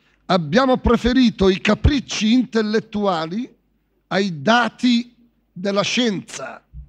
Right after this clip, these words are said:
intesa la scienza come l'osservazione del reale, e il trionfo delle ideologie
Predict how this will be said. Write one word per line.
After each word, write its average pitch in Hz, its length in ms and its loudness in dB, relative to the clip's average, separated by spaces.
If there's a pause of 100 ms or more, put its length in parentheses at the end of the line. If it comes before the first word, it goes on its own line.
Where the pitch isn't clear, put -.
(960)
intesa 165 680 -4
la 160 100 -4
scienza 202 540 -6
come 180 280 -4
l'osservazione 175 800 -6
del 160 140 -4
reale, 117 680 -4 (920)
e 254 340 0
il 208 280 0
trionfo 247 720 2
delle 214 440 2
ideologie 202 1120 2